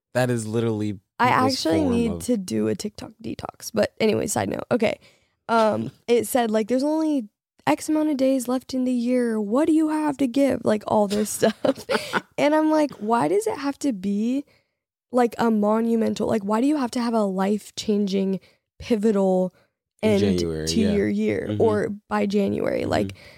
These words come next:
Speaker 2: I don't know. I saw something else, and it was just like, "Why can't we just, like, be grateful for the year that we've had and, like,
Speaker 1: Great.
Speaker 2: rest and reflect and refresh rather than, like, okay, what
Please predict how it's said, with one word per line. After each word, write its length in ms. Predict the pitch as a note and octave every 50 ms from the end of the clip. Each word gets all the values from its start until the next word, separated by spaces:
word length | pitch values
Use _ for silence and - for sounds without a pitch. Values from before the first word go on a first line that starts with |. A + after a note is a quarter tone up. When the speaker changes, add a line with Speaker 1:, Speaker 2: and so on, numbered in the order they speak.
| _ _ _ -
Speaker 2:
I 100 | A#3 A#3+
don't 140 | B3 G#3+ A3
know. 160 | G#3 F#3+ G3+
I 100 | G#3 A3+
saw 160 | - B3 A#3+
something 300 | A3 - A3+ A3 G#3+ -
else, 240 | G#3 G#3 G#3 - A3+
and 60 | G#3+
it 40 | G#3+
was 160 | G#3 G#3+ G3
just 160 | G#3 G3 -
like, 160 | G#3 G#3 G3
"Why 180 | G3+ F#3+ F#3+ G3+
can't 240 | G3 - A3+ A3 A3+
we 120 | A3 A3
just, 240 | G3 G#3 G3+ - -
like, 240 | G3 F#3+ G3 - - _ _ _ _ _ _ _ _ -
be 100 | - A3+
grateful 380 | F#3 - G3 G3+ G#3 - G#3+ G#3
for 120 | - G#3
the 120 | G3 G3+ G3+
year 160 | F#3+ F#3+ G3
that 80 | G3+ G3
we've 180 | G3+ G3 -
had 300 | F3+ F3+ F3 F#3 F#3 F#3+
and, 160 | - G#3 G#3
like, 180 | F#3+ F3+ F3+ -
Speaker 1:
Great. 220 | - - F#3+ F#3
Speaker 2:
rest 420 | F#3 F#3+ F3 F3+ F3+ F3 - - -
and 100 | G3+ G#3 F#3+
reflect 480 | F#3 F3+ - - F#3 F3 F3 - -
and 180 | F#3 F#3 F3+ F3
refresh 640 | F3 F3+ F3 - - - F3 E3+ E3 E3 - -
rather 260 | - E3+ F3+ F#3 F#3
than, 180 | E3+ F3 E3+ E3+
like, 260 | D#3+ D#3 D#3+ - - _ - _ _ _ _ _ _ _ -
okay, 260 | A#3 A#3 - F3+ E3+
what 420 | F3+ F3+ F#3 G3 A#3 C#4 C#4+ -